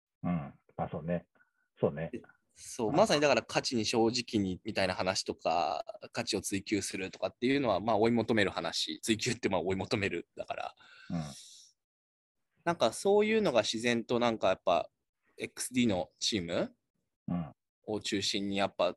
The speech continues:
Speaker 2: なんか、こう、根付いている感じがしていて、なんか、素晴らしいなと、マジでリスペクトだなというふうに思います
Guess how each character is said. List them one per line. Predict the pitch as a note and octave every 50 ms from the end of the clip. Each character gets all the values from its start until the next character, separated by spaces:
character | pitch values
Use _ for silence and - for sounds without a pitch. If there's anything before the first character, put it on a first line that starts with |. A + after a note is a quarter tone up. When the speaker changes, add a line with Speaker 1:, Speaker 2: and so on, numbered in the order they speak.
| _
Speaker 2:
な | - A#2 G2+
ん |
か、 | - -
こ | E2+ - - F2+
う、 | F#2+
根 | G2 G#2+
付 | A2 B2+ B2+
い | G2
て | - -
い | F2 D#2+
る | - -
感 | - G2+ E2+ F#2 E2+
じ | F2 E2+
が | F2 -
し | - -
て | -
い | F2 D#2+
て、 | _ - F2+ F2 - - _ _ _ _ _ _ _ _ - - - - - - _ _ _ -
な | G#2+
ん | G2
か、 | - F2+ - - -
素 | - - G2+
晴 | F#2+ F#2 F2+
ら | -
し | - - A2+
い |
な | G2+ G2+ G#2+ A2+ G2+
と、 | - - F2+ - - - _ _ _ _ _ _ _ _ _ _ _ _
マ | - F#2 F#2
ジ | G2+ A2
で | A#2 A2+
リ | A2+ A2
ス | - -
ペ | C3
ク | A#2+ -
ト | - G2+
だ | F2 D#2+
な | E2+ F2+ E2+ D#2+ -
と | - F#2+
い |
う | -
ふ | -
う | F#2
に | F#2 F2
思 | E2+ F2 F2 E2+
い | E2+
ま | F2 F2+
す | - -